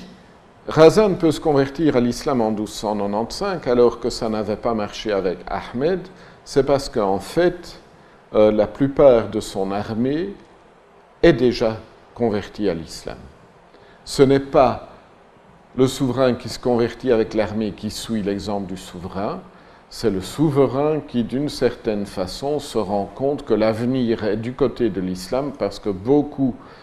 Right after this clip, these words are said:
de ses soldats se sont déjà convertis à la religion des vaincus. Et c'est une période extrêmement intéressante de toute une série de points de vue.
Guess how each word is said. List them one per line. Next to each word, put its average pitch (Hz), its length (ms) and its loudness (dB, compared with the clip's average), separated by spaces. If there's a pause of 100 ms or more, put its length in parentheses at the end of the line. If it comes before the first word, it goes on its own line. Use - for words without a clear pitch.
(160)
de 123 120 0
ses 117 200 -2
soldats 104 460 -2
se 117 180 -8
sont 110 200 -10
déjà 104 320 -2
convertis 98 500 -8
à 107 60 -2
la 92 120 -2
religion 95 400 -8
des 95 120 -6
vaincus. 69 420 -10 (1500)
Et 139 240 4 (680)
c'est 143 300 2
une 156 240 4
période 160 560 6
extrêmement 139 1160 4 (1120)
intéressante 135 720 4
de 123 80 2
toute 120 260 -6
une 120 160 2
série 123 340 2
de 104 100 -2
points 101 280 -4
de 113 100 0
vue. 190 320 -2